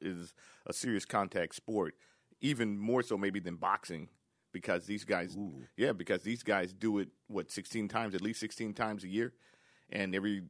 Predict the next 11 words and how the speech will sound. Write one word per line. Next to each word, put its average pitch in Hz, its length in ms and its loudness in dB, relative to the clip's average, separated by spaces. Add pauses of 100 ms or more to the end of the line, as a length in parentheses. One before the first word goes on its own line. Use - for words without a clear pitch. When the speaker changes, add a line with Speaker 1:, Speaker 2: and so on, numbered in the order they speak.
(280)
Speaker 1:
every 110 200 0
bang 107 400 2
up 104 120 4
is 95 120 -8
like 98 140 0
the 95 120 -4
equivalent 110 420 0
of 87 80 -6
a 80 60 -14
car 117 240 2
crash. - 420 -4